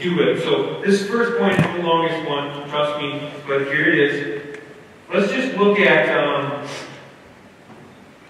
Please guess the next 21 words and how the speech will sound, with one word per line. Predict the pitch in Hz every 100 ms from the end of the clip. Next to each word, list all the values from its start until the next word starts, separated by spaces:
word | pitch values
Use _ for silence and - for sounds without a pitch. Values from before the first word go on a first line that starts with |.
| -
I'm | 175 202
just | -
gonna | 196
read | 175 175
it | 170
quick. | 156 - - - - - - - - -
Romans | 175 202 202
chapter | 202 202 190
ten, | 180 175 165 165 165
verse | 160 156 156 - - -
eight. | 139 117 - - - - - - - - - - - -
"But | 165
what | 180 277
does | 349 330
it | 294 -
say? | - - - - -
The | -
word | 240 247
is | 170 - -
near | 196 240 247 -
you, | - - - - -